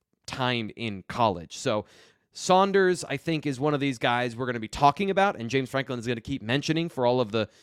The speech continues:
reasons we talked about yesterday on the show of, like, wanting everyone to feel appreciated and everyone to definitely <laughs> stay at Penn State.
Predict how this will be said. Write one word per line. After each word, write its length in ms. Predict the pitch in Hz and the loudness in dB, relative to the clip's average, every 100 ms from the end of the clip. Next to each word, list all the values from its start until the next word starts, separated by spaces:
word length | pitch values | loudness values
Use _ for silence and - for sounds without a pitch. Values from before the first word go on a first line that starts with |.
| _ _ | _ _
reasons 500 | 107 151 165 147 131 | 0 2 2 0 -2
we 80 | 135 | -2
talked 260 | 143 143 139 | 2 2 2
about 180 | 127 | 0
yesterday 420 | 120 151 160 143 139 | 0 -2 0 0 0
on 80 | |
the 60 | 131 | -2
show 300 | - 143 131 | -2 0 0
of, 80 | 120 | 0
like, 220 | 123 107 | -4 -4
wanting 360 | 123 143 151 143 | -2 0 0 0
everyone 480 | 135 139 147 147 147 | 0 2 2 2 2
to 60 | |
feel 220 | - 135 | 2 2
appreciated 760 | 160 196 160 - 120 107 107 - | 4 4 0 2 0 2 0 -2
and 160 | 120 117 | -6 -4
everyone 540 | 127 131 139 135 135 | -2 0 0 0 -2
to 180 | - 127 | -4 -6
definitely 580 | 113 127 123 135 139 160 | 0 0 0 -2 -2 -2
<laughs> 0 | |
stay 580 | - - 190 180 123 120 | -6 2 4 6 4 0
at 180 | 123 | -2
Penn 220 | - 120 110 | -6 -8 -2
State. 420 | - 269 147 | 4 4 4